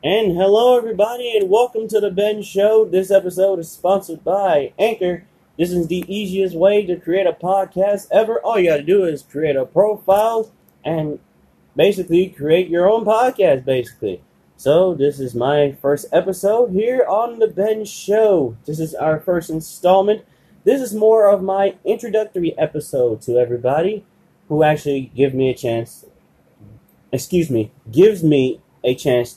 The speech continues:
to explain and express my feelings and certain thoughts around the world, what's going on right now. We do have many topics to discuss here on today on The Ben Show.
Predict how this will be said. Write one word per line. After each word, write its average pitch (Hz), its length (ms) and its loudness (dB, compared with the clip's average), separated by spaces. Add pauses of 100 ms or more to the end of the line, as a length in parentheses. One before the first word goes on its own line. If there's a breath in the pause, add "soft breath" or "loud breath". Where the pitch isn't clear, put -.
to 113 380 -2 (440)
explain 147 680 0
and 120 160 -2
express 131 560 -4
my 120 180 0
feelings 127 600 0
and 101 200 -6 (600 soft breath)
certain 160 400 4
thoughts 123 340 2
around 107 320 -2
the 98 80 -6
world, 127 440 4
what's 104 180 -2
going 107 360 -4
on 127 220 -2
right 120 320 -4
now. 120 440 -6 (100)
We 123 140 -4
do 156 140 4
have 151 140 6
many 139 260 0
topics 165 440 -2
to - 140 -8
discuss 151 560 0
here 160 280 2
on 123 200 -4
today 143 320 2
on 131 160 0
The 113 80 -6
Ben 127 280 0
Show. 135 520 0